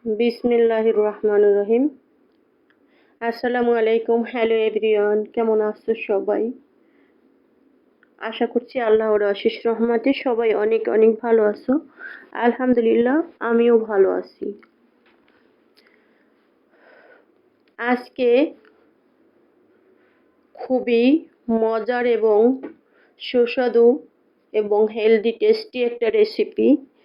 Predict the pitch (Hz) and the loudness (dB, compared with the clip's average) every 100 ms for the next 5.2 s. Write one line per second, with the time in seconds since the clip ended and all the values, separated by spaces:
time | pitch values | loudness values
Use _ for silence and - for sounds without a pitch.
0 | _ - - 240 240 240 240 226 208 196 | _ -16 -8 -6 0 -2 0 0 0 0
1 | 240 320 - _ _ _ _ _ - 254 | -2 -2 -8 _ _ _ _ _ -10 -4
2 | 247 254 247 247 247 220 226 233 240 - | 0 0 0 0 0 0 2 2 2 2
3 | 226 226 226 233 214 226 220 214 214 220 | 2 2 0 -4 -2 2 2 2 -2 0
4 | 226 226 214 - 226 233 226 226 240 226 | 0 0 -6 -6 -2 -2 0 -2 -2 -2
5 | 226 | 0